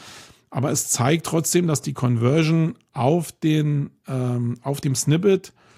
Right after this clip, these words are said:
schon höher sind, aber auch der Sprung auf unsere Seite dann höher ist. Man könnte ja ein bisschen befürchten, dass wenn ich die Antworten schon in der Auszeichnung gebe, dass der Besucher dann abspringt und nicht mehr auf die Seite geht. Das scheint aber nicht der Fall zu sein.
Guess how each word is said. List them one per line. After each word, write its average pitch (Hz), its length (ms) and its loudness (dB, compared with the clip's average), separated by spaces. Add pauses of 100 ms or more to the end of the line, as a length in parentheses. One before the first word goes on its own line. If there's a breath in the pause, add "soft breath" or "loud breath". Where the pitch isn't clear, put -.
(380 soft breath)
schon 139 520 0
höher 160 280 6
sind, 180 320 2
aber 147 220 -2
auch 151 160 -2
der 147 140 -4
Sprung 165 560 0 (240)
auf 151 480 0 (320)
unsere 180 320 6
Seite 110 380 -2
dann 104 200 -4
höher 117 260 0
ist. - 280 -4 (180 loud breath)
Man 139 100 2
könnte 156 220 2
ja 147 220 2
ein 135 100 -2
bisschen 151 240 2
befürchten, 151 720 0 (420 loud breath)
dass 135 180 -2
wenn 139 140 2
ich 131 80 -2
die 143 120 -2
Antworten 151 540 0
schon 160 420 2
in 160 180 0
der 147 100 0
Auszeichnung 143 680 -2
gebe, 165 400 4
dass 165 260 -4
der 143 160 -2
Besucher 147 540 -4
dann 135 140 -2
abspringt - 540 -2
und 135 100 0
nicht 147 120 -2
mehr 170 120 -2
auf 160 120 -2
die 160 120 -6
Seite 156 300 -2
geht. 160 300 -4 (400 loud breath)
Das 131 100 -2
scheint 160 240 0
aber 147 180 2
nicht 147 180 0
der 131 100 0
Fall 135 240 0
zu 139 160 -2
sein. 107 360 -4